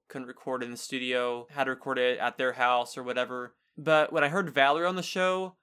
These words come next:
almost immediately I could tell that wasn't recorded with the professional mic or in the best recording environment because she sounded so off. It sounded kind of robotic to a certain extent or hollow. So I'm almost certain that the actress for her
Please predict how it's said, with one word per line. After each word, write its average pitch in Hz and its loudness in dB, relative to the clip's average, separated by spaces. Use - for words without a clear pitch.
almost 185 -4
immediately 160 0
I 143 -2
could 135 -6
tell 139 4
that 156 4
wasn't 156 0
recorded 143 0
with 131 -4
the - -8
professional 127 -4
mic 113 -2
or 143 0
in 131 -2
the 131 -2
best 131 0
recording 120 -4
environment 110 2
because 143 -10
she 143 -10
sounded 151 -2
so 165 2
off. 143 4
It 151 -8
sounded 160 -2
kind 151 0
of 123 -2
robotic 147 4
to 214 -4
a 208 -2
certain 220 -4
extent 226 -6
or 143 -4
hollow. 190 2
So - -6
I'm 143 -8
almost 220 -6
certain 156 -2
that 139 4
the - -6
actress 139 0
for 131 -6
her 127 -6